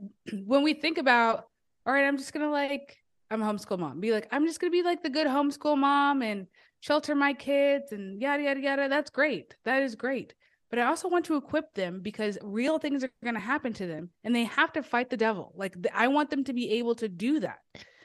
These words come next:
and not be scared or be easily swayed by those things that is out there in the world. I want them to be aware, I'm, and prepared, not,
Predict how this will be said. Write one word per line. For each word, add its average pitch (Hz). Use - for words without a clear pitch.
and 214
not 233
be 247
scared 208
or 208
be 208
easily 269
swayed 233
by 202
those 190
things 226
that 190
is 220
out 226
there 220
in 208
the 196
world. 247
I 196
want 254
them 247
to 247
be 226
aware, 196
I'm, 214
and 214
prepared, 190
not, 214